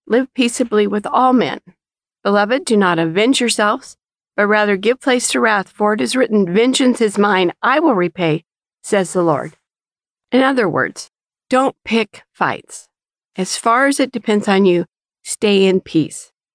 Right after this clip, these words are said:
If your neighbor has a B L M sign in their front yard,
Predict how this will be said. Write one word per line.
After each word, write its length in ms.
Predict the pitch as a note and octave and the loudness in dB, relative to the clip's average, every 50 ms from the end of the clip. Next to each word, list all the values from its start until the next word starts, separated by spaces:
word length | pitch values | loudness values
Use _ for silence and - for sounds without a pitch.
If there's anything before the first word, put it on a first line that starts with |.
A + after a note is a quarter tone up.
| _ _ _ _ | _ _ _ _
If 140 | - F#3 - | -8 -4 -2
your 120 | A3 B3+ | 0 2
neighbor 460 | C4 B3 A#3 A#3+ A3+ A#3+ A#3 A#3 B3 A#3+ | 2 2 2 2 2 2 2 2 2 0
has 320 | G#3+ A3+ G#3 G3+ G3+ G3 | 0 0 0 0 0 -2
a 60 | G3+ | -2
B 180 | F#3 G3 G3 G3+ | 0 2 2 2
L 140 | G3+ G3+ G3+ | 2 2 2
M 200 | G3 G3 G#3 G#3+ | 2 0 0 -2
sign 380 | - - - G3+ G3+ G#3 A3 | -2 -2 -2 0 2 2 2
in 120 | A3 G#3+ G#3+ | 2 2 2
their 120 | G3+ G3 | 0 -2
front 260 | - _ G3 F#3+ C#3+ | -2 _ -4 -2 0
yard, 240 | F3+ F3+ F3 G3 G#3+ | 0 0 -2 -2 -6